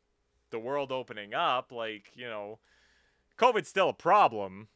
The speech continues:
which I think a lot of people are forgetting, but, you know, we're a lot more o-, okay with it, for lack of a better term, you know, like,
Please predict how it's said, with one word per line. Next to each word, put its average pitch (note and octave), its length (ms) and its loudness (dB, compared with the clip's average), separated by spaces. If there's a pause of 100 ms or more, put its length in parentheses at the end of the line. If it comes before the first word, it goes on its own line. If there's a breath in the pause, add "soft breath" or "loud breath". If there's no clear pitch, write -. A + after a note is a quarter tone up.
(360)
which G#2+ 100 -12
I A2+ 40 -4
think A#2+ 120 -6
a A2 40 0
lot A#2 120 2
of A2 80 -2
people G#2+ 180 -6
are A2 120 0
forgetting, F#2+ 520 -6 (100)
but, C3 340 6 (260)
you B2+ 120 -10
know, G2+ 380 -4
we're C3 120 0
a D3+ 60 2
lot D#3+ 220 2
more C3 420 -2 (1160)
o-, D3 60 2 (300)
okay D3+ 320 -4
with D#3+ 220 -6
it, D#3+ 140 -2
for D#3 380 -4 (500)
lack B2+ 300 0
of C#3 80 -8
a C3 60 -4
better B2 260 0
term, A#2 420 -4
you A#2+ 100 -12
know, A2+ 140 -6
like, G#2+ 200 -8